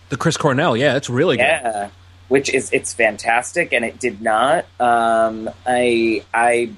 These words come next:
Speaker 2: will say we'll just skip over Quantum of Solace.
Speaker 1: <laughs>
Speaker 2: It's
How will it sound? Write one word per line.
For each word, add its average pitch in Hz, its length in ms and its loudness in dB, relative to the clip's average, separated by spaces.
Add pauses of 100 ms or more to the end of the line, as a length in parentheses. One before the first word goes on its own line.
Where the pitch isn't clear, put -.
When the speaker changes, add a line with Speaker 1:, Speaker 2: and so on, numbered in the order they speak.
(120)
Speaker 2:
will 123 180 4
say 131 600 0
we'll 127 320 0
just 117 180 -2
skip - 240 -4
over 117 320 2
Quantum 156 380 0
of 160 120 -8
Solace. 170 480 0
Speaker 1:
<laughs> 147 520 0
Speaker 2:
It's 143 180 -2